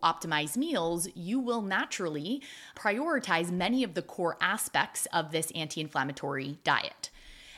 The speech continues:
And some of the, the key things that the balance plate will help you do include, uh, bringing together balanced macronutrients for supporting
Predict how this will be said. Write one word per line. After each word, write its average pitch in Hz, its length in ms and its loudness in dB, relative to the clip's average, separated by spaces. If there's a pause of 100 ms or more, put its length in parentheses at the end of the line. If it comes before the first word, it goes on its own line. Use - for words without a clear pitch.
And 170 520 4
some 196 200 2
of 175 100 -2
the, 165 360 4 (260)
the 175 160 -4
key 294 340 -2
things 185 440 0
that 170 180 2
the - 60 -4
balance 156 400 0
plate 165 300 -4
will 160 120 -2
help 160 360 -4
you 156 160 -6
do 170 480 0
include, 165 760 -2 (480)
uh, 175 140 8
bringing 254 400 4
together 180 400 2
balanced 160 520 0
macronutrients 220 1040 0
for 190 180 -4
supporting 170 540 -2